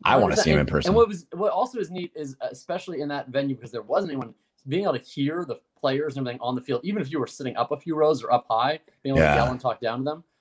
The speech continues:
Speaker 2: So while we're, while we're name-, while we're dropping, I'll drop my favorite in-venue story from the season. So the very first games, the first play that the Zappers had the ball, Johnny Manziel got it,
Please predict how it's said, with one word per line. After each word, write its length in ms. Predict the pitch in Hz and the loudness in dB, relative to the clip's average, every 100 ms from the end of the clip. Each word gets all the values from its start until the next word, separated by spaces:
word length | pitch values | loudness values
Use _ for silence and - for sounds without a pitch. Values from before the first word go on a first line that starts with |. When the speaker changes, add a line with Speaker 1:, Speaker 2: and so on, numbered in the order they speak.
| _ | _
Speaker 2:
So 160 | - 139 | -6 -2
while 180 | 131 135 | 2 2
we're, 200 | 131 123 - | 2 -4 -2
while 180 | 135 | -2
we're 100 | 135 | -2
name-, 280 | 123 123 123 123 | -4 -8 -8 -4
while 120 | 131 | -2
we're 80 | 123 | -4
dropping, 520 | - 120 117 113 107 | -2 -2 -2 -8 -4
I'll 120 | 110 | -6
drop 220 | 107 113 | -4 -6
my 160 | 110 113 | -4 -8
favorite 460 | - 117 107 107 - - | -6 -8 -6 -10 -12 -8
in-venue 480 | 123 117 113 110 | -8 -2 -2 -2
story 300 | 101 - 113 | -8 -4 -4
from 100 | 107 | -4
the 60 | 104 | -14
season. 420 | - 110 101 98 - _ _ | -8 -8 -6 -8 -8 _ _
So 120 | - 131 | 0 4
the 60 | |
very 500 | 120 147 151 147 135 _ _ _ _ | 8 8 8 6 0 _ _ _ _
first 320 | 170 160 143 127 | 0 0 -2 -4
games, 580 | 131 120 110 110 104 _ _ _ | -2 -2 -8 -10 -14 _ _ _
the 100 | 110 | -6
first 600 | - _ 147 143 139 - - _ _ | -6 _ 4 6 4 0 -18 _ _
play 500 | - 139 131 123 113 | 0 6 8 6 0
that 120 | 101 | -6
the 60 | 107 | -8
Zappers 380 | 113 117 120 123 | -4 -4 -4 -8
had 140 | 107 | -10
the 60 | 98 | -6
ball, 500 | 113 110 107 101 _ _ _ | -2 -2 -2 -8 _ _ _
Johnny 480 | 127 120 117 113 107 _ _ _ - | -4 -4 -4 -10 -12 _ _ _ -12
Manziel 600 | 117 113 104 117 110 104 | -8 -8 -4 -2 -2 -2
got 220 | 156 160 151 | 2 2 2
it, 180 | 139 | -4